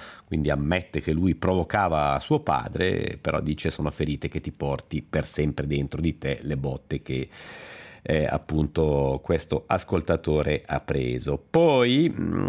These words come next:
Spartaco, no, un altro ascoltatore dice, eh, a proposito dell'ingerenza statale: "È vero che lo Stato fa ingerenza nell'educazione, ma è giusto che lo faccia, ci mancherebbe altro.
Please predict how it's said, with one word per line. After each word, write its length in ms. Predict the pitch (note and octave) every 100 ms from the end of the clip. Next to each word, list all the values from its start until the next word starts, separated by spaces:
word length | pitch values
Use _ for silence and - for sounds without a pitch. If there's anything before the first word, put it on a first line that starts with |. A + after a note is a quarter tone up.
| F2
Spartaco, 1040 | - - A2 A2 - - - G2+ - G2
no, 240 | F#2+ G2+ -
un 120 | F#2
altro 340 | G2+ G2+ -
ascoltatore 560 | F2+ - F#2 F2 G2+ F#2
dice, 880 | E2+ F2 - F#2+ F2 E2+ E2 E2 D#2+
eh, 360 | - - A#1 A#1
a 80 |
proposito 600 | - D2 - E2 D#2+ D#2+
dell'ingerenza 1000 | D2+ C#2+ D2 E2+ D2+ D2+ E2 E2 D2+ C#2+
statale: 1160 | C2 - C#2+ C#2 C2+ C2 C2+ G2 A#2+ A2 E2+ D#2+
"È 160 | - C#2
vero 180 | E2 D#2
che 100 | D#2
lo 60 |
Stato 320 | D2 - D#2+ D2+
fa 160 | -
ingerenza 560 | D#2 C#2+ D2+ E2+ D#2+ -
nell'educazione, 800 | D2 D2 D#2 G2 - F2 F2 G2
ma 140 | D2+
è 80 | C#2+
giusto 360 | C#2+ F2+ - D2+
che 120 | E2
lo 80 | E2+
faccia, 480 | D2+ C2+ - F#2+
ci 200 | - -
mancherebbe 600 | F#2 D2 D#2 C#2+ D2 D#2+ G2+
altro. 540 | B1 B1+ - G2 -